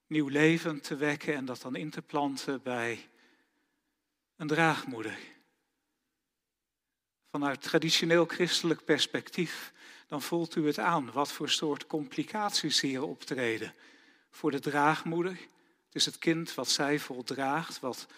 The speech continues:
via haar placenta gevoed wordt, waarmee ze een emotionele band opbouwt. Het kind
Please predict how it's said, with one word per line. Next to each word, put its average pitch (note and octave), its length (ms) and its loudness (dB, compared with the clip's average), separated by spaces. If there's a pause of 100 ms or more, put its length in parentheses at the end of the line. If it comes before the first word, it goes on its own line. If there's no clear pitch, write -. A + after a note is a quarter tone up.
(400)
via C#3+ 320 2
haar D#3 240 4
placenta D3+ 720 2
gevoed D#3+ 480 -6
wordt, E3 320 0
waarmee C3 380 0
ze B2+ 140 0
een C3+ 80 0
emotionele C#3+ 800 0
band D#3 360 -4
opbouwt. F3 500 0
Het - 180 -6
kind E3 440 0